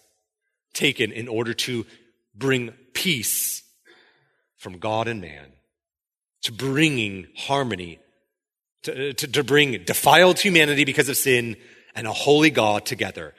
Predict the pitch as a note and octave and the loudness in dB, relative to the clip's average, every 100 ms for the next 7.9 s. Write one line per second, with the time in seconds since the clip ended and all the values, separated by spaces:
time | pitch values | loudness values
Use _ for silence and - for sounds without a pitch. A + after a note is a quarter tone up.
0 | - - - A#2 - F3+ D#3+ C#3 - G#2 | -18 -6 -6 -2 2 6 6 6 0 -2
1 | F#2 - - - _ G#2+ G2 F2+ - - | -4 -8 -10 -20 _ -10 -8 -8 -10 -14
2 | _ _ G#2+ - C#3+ A#2 D#2 D#2 D#2+ - | _ _ -16 -10 -8 -8 -10 -18 -20 -20
3 | _ _ _ _ _ _ A#2 D3 C3+ C3 | _ _ _ _ _ _ 0 2 2 -2
4 | - A#2+ A2+ D3+ C3+ F#2 - C#2+ - - | -4 -4 -2 -4 -6 -10 -16 -18 -18 -14
5 | - - _ _ _ _ _ _ _ _ | -14 -16 _ _ _ _ _ _ _ _
6 | _ - C3 B2 A#2+ C3 B2 A2 A2 A2+ | _ -10 -2 2 2 0 -2 -2 -4 -6
7 | G#2 C3 - A#2 C#3 B2+ F#2+ E2 F2 | -6 -6 -6 -4 -4 -2 -6 -10 -18